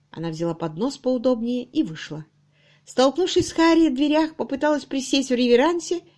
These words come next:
и уронила салфетку. «О, вы уже чистите дымоход, Бантер? Это прекрасно! Мы услышали шум и решили узнать, что же здесь происходит».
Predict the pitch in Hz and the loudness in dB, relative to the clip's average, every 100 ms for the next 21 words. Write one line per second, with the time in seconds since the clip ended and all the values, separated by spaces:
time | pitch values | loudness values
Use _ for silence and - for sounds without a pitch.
0 | _ 302 339 220 190 240 226 165 160 165 | _ -6 -2 -2 -2 -4 -4 -6 -6 -8
1 | - 180 _ _ _ _ _ _ _ _ | -8 -16 _ _ _ _ _ _ _ _
2 | _ _ _ - 190 196 180 180 214 180 | _ _ _ -2 4 4 4 4 2 2
3 | 190 - 220 - 175 180 156 160 143 196 | -2 0 -2 -2 -6 -4 -2 -4 -2 0
4 | 233 349 311 165 - - _ _ 214 208 | 4 4 2 0 -6 -14 _ _ -10 -4
5 | 165 175 160 160 156 160 156 _ _ _ | -2 -4 -4 -6 -6 -10 -14 _ _ _
6 | - 180 185 - 190 247 254 254 415 339 | -8 -4 -4 -4 -2 0 2 0 -2 -2
7 | - _ - 180 170 - 170 170 156 233 | -4 _ -6 -4 -2 -2 -2 -2 -2 -4
8 | 302 - - 165 175 262 240 254 - 294 | -4 -12 -8 -6 -2 -4 -2 -6 -4 -6
9 | 311 - 180 202 | -6 -4 -6 -6